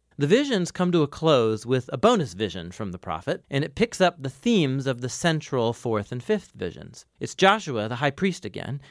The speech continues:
and he's given a crown and presented as a symbol of the future Messiah, who will also be a priest over God's kingdom.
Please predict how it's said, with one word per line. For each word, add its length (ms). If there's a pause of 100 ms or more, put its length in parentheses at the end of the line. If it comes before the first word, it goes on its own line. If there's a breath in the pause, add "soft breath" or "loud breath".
and 120
he's 140
given 300
a 60
crown 580
and 160
presented 600
as 180
a 100
symbol 720
of 160
the 80
future 400
Messiah, 720
who 100
will 240
also 380
be 160
a 40
priest 540
over 220
God's 340
kingdom. 480